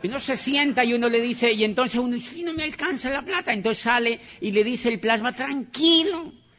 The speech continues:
si no le alcanza la plata, hay American Express,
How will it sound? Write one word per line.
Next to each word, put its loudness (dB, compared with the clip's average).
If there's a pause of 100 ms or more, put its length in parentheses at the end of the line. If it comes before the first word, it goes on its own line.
(160)
si 2
no 4
le 6
alcanza 0
la 2
plata, 0
hay -4 (280)
American -4
Express, -8